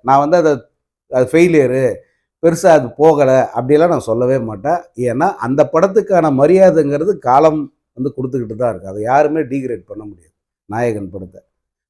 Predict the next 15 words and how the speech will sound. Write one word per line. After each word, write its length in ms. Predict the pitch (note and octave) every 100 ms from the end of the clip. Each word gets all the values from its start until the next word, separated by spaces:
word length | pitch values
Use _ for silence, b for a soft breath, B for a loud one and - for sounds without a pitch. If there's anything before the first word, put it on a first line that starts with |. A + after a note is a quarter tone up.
| -
படம் 260 | C#3 C4 -
சிறப்பா 300 | A3 F3+ F#3+ D#3
இருந்தாலும் 420 | C3+ A#2+ G3+ C4+ -
சில 100 | C4+ C4+ B3
இடங்கள்ல 380 | A#3+ A#3 G#3+ A3 F#3
எதிர்பார்த்த 520 | A3 F#3 G3 C#3+ D3
அளவுக்கு 280 | D#3 D#3 B2+
வசூல் 280 | B2 D3 B2+
வரல. 220 | A2 G#2 E3 F#3+ b b b -
சில 160 | A3+ B3
இடங்கள்ல 380 | B3 B3 A3 F3+ E3
வந்து 160 | E3+ B3+ F3 D3+
வாங்கின 380 | G#3+ A#3 A3 D#3+
தொகையை 240 | E3 F3+ E3+
விட 100 | D#3+